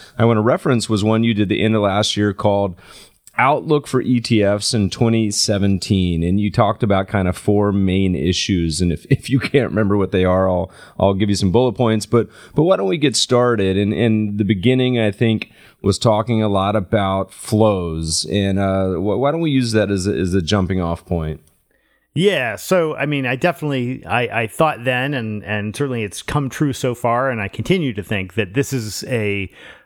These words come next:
Speaker 2: uh, this is a big year for E T Fs, and I think it's a phase shift year for E T Fs. And what I mean by that is, um, if you think about the history of E T Fs the last twenty-five years, they started out as purely institutional products.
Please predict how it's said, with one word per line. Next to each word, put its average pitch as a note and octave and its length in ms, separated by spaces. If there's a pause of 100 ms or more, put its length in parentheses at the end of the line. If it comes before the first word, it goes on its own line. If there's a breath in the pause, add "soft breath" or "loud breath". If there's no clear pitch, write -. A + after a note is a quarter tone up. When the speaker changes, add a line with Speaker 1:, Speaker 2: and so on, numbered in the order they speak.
(100)
Speaker 2:
uh, G2+ 140
this D#3 180
is E3 100
a A2+ 140
big A#2+ 440
year A#2 380
for C#3 180
E C3+ 200
T C#3 200
Fs, C#3 300
and B2 160
I A#2+ 60
think C#3 240
it's C#3 160
a F#2+ 80
phase A2+ 480
shift - 480
year C3+ 340
for B2 180
E B2 140
T B2 240
Fs. - 340 (360 loud breath)
And C3+ 100
what D3 100
I D3 40
mean D#3 260
by D3 160
that B2+ 220
is, A2 320 (260 loud breath)
um, A2+ 140
if C3 100
you C3 60
think F3 160
about D3 220
the G2+ 60
history D3 440
of A2 80
E A#2 80
T B2 160
Fs A2+ 220
the - 40
last G#2+ 180
twenty-five G#2 520
years, G2+ 260
they A2+ 140
started F3+ 440
out A#2+ 380
as A2+ 140
purely C#3 560
institutional G#2+ 640
products. - 600